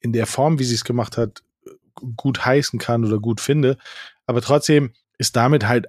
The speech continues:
ein Account, der zumindest für eine sehr, sehr lange Zeit ihre Meinung oder ihre Reichweite auch genutzt hat, um eine Meinung zu repräsentieren, ist einfach tot.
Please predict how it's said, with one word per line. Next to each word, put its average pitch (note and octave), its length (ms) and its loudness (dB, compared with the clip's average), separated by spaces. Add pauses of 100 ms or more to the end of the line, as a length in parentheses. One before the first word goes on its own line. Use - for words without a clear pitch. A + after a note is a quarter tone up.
ein A2+ 460 0 (240)
Account, D#3+ 640 0
der A2+ 360 2 (120)
zumindest C#3+ 480 0
für A#2+ 100 -2
eine A2 80 0
sehr, C#3+ 260 4
sehr C#3 120 2
lange A#2+ 200 0
Zeit C3+ 400 0 (300)
ihre A#2 160 0
Meinung D#3 640 4 (240)
oder A2 120 0
ihre G#2+ 220 0
Reichweite C3 480 4
auch A2 100 -2
genutzt C3 340 -2
hat, A#2 80 -4
um G#2+ 220 0
eine A2 180 0
Meinung B2+ 440 2
zu - 140 -4
repräsentieren, D#3 800 0
ist - 120 -6
einfach G#2+ 220 -4
tot. - 280 -10